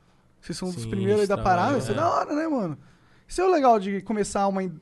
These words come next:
Speaker 1: tipo, fazer parte de uma indústria
Speaker 2: É.
Speaker 1: nova que tá
Speaker 2: É que
Speaker 1: nascendo.
Speaker 2: no começo ninguém botava muita fé, tipo, que ia virar esse bagulho, né, mano?
Speaker 1: Não botava?
Speaker 2: Muito, tipo,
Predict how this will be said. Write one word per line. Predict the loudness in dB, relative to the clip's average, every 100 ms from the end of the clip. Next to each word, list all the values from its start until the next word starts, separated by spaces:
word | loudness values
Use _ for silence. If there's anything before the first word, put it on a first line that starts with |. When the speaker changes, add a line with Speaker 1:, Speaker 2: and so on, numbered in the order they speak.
| -16
Speaker 1:
tipo, | -12 -8 -8 -10 -18 _
fazer | -4 0
parte | 4 4 4
de | 0
uma | 0
indústria | 0 -4 -2 -2
Speaker 2:
É. |
Speaker 1:
nova | 0 0 0
que | -4
tá | -4
Speaker 2:
É |
que | -4
Speaker 1:
nascendo. | -4 -4 -4
Speaker 2:
no | -4
começo | -4 -6 -8 -10
ninguém | -10 -10 -10
botava | -10 -12 -12
muita | -12 -12
fé, | -12 -8 -10
tipo, | -10 -18 -16 -16 -20 _ _ _ _
que | -8
ia | -6
virar | -4 -6
esse | -8 -8
bagulho, | -10 -8 -12 -12
né, |
mano? | -14 -16 -20 -10
Speaker 1:
Não | -6
botava? | -6 -4 -6 -6 -14 _ _ -16
Speaker 2:
Muito, | -14 -12
tipo, | -14 -12 -10 -10 -14